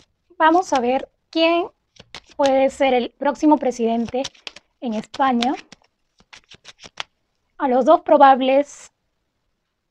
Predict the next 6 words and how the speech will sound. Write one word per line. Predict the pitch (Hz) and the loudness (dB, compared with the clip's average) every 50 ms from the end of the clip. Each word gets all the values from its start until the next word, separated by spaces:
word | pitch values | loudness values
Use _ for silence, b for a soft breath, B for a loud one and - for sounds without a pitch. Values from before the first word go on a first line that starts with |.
| _ _ _ _ _ | _ _ _ _ _
presidentes, | - 285 247 240 - 233 226 247 254 262 240 - 240 269 - _ _ _ _ _ _ _ _ _ _ _ _ _ - - _ _ - - - - _ - - - _ _ _ _ _ | -8 -6 -6 -6 -4 -4 -4 -2 -2 -4 -4 -6 -8 -10 -10 _ _ _ _ _ _ _ _ _ _ _ _ _ -20 -20 _ _ -20 -20 -20 -20 _ -20 -20 -20 _ _ _ _ _
porque | 285 269 269 269 269 | -6 -4 -2 0 4
yo | 269 277 | 4 6
ya | 277 277 269 | 6 4 4
sé | 269 - - - 269 262 240 247 - _ _ _ _ | 0 -2 -4 -2 0 0 0 -2 -6 _ _ _ _
quiénes | - 285 285 311 320 294 247 247 247 - _ | -6 -4 -2 -2 0 -2 -2 -4 -8 -10 _